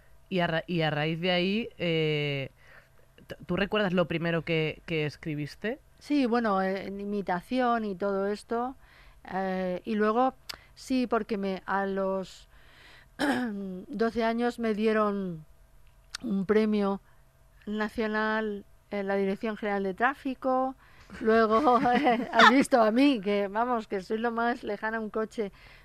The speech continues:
Speaker 2: Pero mi padre se pasó la vida diciendo que, que, que él me había escrito la redacción.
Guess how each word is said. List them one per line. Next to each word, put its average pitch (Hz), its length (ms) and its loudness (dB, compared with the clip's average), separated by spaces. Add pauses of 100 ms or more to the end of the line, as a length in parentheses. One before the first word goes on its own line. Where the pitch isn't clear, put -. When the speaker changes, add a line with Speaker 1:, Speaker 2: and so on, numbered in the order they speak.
Speaker 2:
Pero 233 220 4
mi 220 160 0
padre 214 280 0
se 226 120 -8
pasó 208 240 -4
la 214 100 2
vida 220 160 0
diciendo 220 360 -4
que, 214 300 -6
que, 190 400 -6 (280)
que 233 120 2
él 233 100 2
me 233 100 2
había 214 220 2
escrito 208 340 -4
la 202 160 2
redacción. 180 720 -4